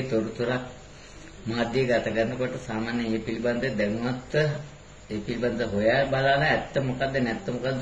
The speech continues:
කියලා දානවා නම් හොඳයි කියන එක තමයි මගේ අදහස. මොකද හේතුව, මගේ ඥාතීන් ඈත දුර පළාත්වල ඉන්න මගේ ඥාතීන් සියලු දෙනාම කලබලයටපත් වුණා. ඒ වගේම ජනමාධ්‍ය ඔස්සේ මාධ්‍යයෙන් හරහා මට කීපයක්ම අද උදේ ඉඳලා කතා කරන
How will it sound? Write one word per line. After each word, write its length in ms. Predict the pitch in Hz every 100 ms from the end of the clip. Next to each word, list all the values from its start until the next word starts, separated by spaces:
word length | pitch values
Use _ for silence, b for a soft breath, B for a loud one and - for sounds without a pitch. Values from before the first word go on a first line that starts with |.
| -
කියලා 280 | 131 131 113
දානවා 360 | 104 113 127
නම් 160 | 127 127
හොඳයි 300 | 107 110 135 143
කියන 140 | 131
එක 100 | 120 120
තමයි 220 | 117 113
මගේ 300 | 107 104 95
අදහස. 300 | 101 104 - 143 165 B B B B B -
මොකද 200 | - 139 143 120
හේතුව, 400 | 127 135 160 170 190 - - - - - -
මගේ 300 | 120 131 143
ඥාතීන් 560 | 127 113 123 131 165 151
ඈත 260 | 113 117 139
දුර 160 | 113 113
පළාත්වල 460 | 123 120 123 123 123
ඉන්න 160 | 131 131
මගේ 240 | 113 110
ඥාතීන් 480 | 104 107 101 123 117
සියලු 280 | 117 107 107
දෙනාම 280 | 110 120 131 135
කලබලයටපත් 800 | 107 110 110 107 113 - 101 -
වුණා. 260 | 110 135 - - - - - - - - - -
ඒ 80 | 135
වගේම 360 | 139 139 135 110 107
ජනමාධ්‍ය 640 | 117 123 127 123 117 127
ඔස්සේ 400 | 123 120 - 135 123
මාධ්‍යයෙන් 680 | 113 113 117 120 135 135 127
හරහා 300 | 123 123 127
මට 160 | 127 117
කීපයක්ම 440 | 123 113 131 120 123
අද 160 | 113 107
උදේ 260 | 113 113 113
ඉඳලා 280 | 117 117 113
කතා 260 | - 104
කරන 160 | 104